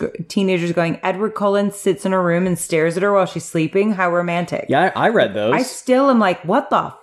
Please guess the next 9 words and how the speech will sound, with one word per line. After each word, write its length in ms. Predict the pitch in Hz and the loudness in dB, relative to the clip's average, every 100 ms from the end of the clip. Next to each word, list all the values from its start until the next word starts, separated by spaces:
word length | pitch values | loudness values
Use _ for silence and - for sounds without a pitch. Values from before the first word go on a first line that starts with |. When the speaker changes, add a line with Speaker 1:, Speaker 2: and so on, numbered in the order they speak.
| _ | _
Speaker 1:
fuck?" 440 | - 254 - - - | 2 2 0 -6 -4
Speaker 2:
It's 180 | 143 - | -4 -2
funny 240 | 185 185 | 0 0
'cause 160 | 135 123 | 0 2
I, 140 | 135 147 | 2 2
I, 260 | 127 151 | 2 2
uh, 360 | 147 123 113 110 - _ _ _ _ _ _ _ _ _ - - - - - | 4 4 4 0 -4 _ _ _ _ _ _ _ _ _ -20 -20 -20 -16 -4
my, 640 | 127 135 143 143 135 120 - _ - | 0 2 2 2 2 0 -6 _ -2
uh, 380 | 123 113 110 | 2 4 4